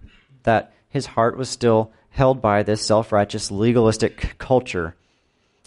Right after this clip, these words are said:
and that, more specifically, this young man had great possessions, or great land, your, your text might say. He had much property.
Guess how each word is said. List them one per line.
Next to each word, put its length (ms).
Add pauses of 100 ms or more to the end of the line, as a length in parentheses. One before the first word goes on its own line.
and 200
that, 280 (560)
more 200
specifically, 600
this 240
young 220
man 240
had 400
great 340
possessions, 440
or 160
great 360
land, 540
your, 340 (180)
your 120
text 280
might 200
say. 300
He 120
had 180
much 420 (760)
property. 600